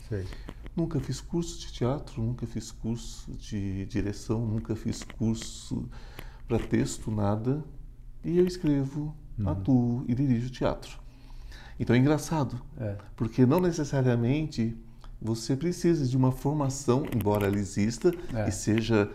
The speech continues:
Speaker 2: interessantíssima, eu acho que pra muita gente é um canal, né? Mas não necessariamente uma obrigação, né?
Speaker 1: É.
Speaker 2: Muitos vêm de uma, de, de formações, né,
Speaker 1: Diferentes, né?
Speaker 2: diferentes,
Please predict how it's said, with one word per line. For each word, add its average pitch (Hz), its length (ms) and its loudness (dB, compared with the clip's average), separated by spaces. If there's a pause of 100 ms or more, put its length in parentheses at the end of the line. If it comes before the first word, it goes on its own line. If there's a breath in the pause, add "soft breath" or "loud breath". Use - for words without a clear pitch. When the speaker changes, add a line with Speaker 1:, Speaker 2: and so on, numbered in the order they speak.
(120)
Speaker 2:
interessantíssima, 107 960 4
eu 117 60 4
acho - 140 -4
que 110 120 -4
pra 101 160 2
muita 113 300 2
gente 101 480 2
é 110 160 8
um 127 100 6
canal, 101 640 4
né? 135 180 2 (560 loud breath)
Mas 147 180 4
não 180 160 2
necessariamente 175 720 2
uma 196 100 0
obrigação, 185 580 2
né? 120 240 4 (240 loud breath)
Speaker 1:
É. - 20 -4
Speaker 2:
Muitos 156 520 8
vêm 170 260 6
de 143 100 2
uma, 151 160 4
de, 127 140 4
de 123 120 0
formações, 143 840 0 (460 loud breath)
né, 107 80 2
Speaker 1:
Diferentes, 120 380 6
né? 107 100 -4
Speaker 2:
diferentes, 139 800 4